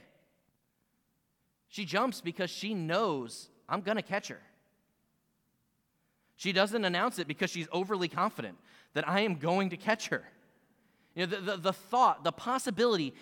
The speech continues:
does not enter her mind that I would ever drop her. This is the way that it is with our Heavenly Father. He gives us a great sense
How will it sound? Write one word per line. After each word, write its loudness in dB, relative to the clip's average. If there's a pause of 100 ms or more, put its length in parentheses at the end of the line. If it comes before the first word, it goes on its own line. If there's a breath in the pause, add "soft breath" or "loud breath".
does 2
not 6
enter 0
her 0
mind 0 (180 loud breath)
that 2
I 2
would -2 (180)
ever 0 (460)
drop 2
her. -14 (2750)
This -8
is -10
the -4
way 2
that 0
it -4
is -4
with -8
our -2
Heavenly -4
Father. -6 (1500 soft breath)
He 0
gives 2
us -2
a -4
great -4
sense -2